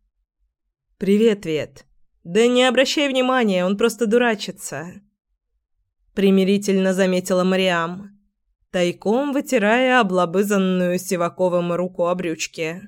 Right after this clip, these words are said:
«Ну, хоть кем-то она побрезговала», мелькнула еще одна мысль. Женя поморщился.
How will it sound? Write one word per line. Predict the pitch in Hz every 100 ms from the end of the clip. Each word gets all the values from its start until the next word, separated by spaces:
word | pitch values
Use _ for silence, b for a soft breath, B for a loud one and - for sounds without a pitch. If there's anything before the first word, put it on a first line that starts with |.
| _ _ _ _ _ _ _ _ _ _ _ _
«Ну, | 165 170 196 226
хоть | 254 262 -
кем-то | - 180 185 202 220 196
она | 160 147
побрезговала», | - 165 156 139 156 160 143 143 135 165 - _ _ _ _ _ _ _ _ _
мелькнула | - 185 185 190 185 175
еще | 196 196 - 160
одна | 160 180
мысль. | 190 160 - 139 - - _ _ _ _ _ _ _ -
Женя | 170 175 165
поморщился. | 160 196 180 - - - - - 147